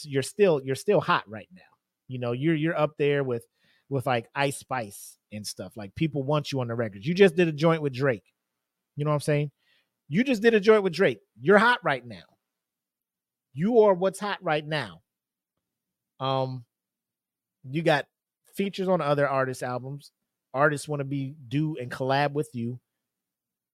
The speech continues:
You're doing great. Why the need to put the sex tape out?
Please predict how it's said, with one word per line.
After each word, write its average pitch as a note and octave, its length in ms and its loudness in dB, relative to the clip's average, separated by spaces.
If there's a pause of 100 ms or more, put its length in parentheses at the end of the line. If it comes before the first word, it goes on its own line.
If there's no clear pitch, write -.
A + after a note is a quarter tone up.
(360)
You're F3 160 6
doing A3 320 6
great. B2 300 0 (720)
Why F#4 720 2 (640)
the G#3+ 140 2
need G3 300 0
to B3+ 80 -4
put - 260 -4
the G#3 60 -6
sex - 380 -8
tape - 320 -6
out? - 120 -20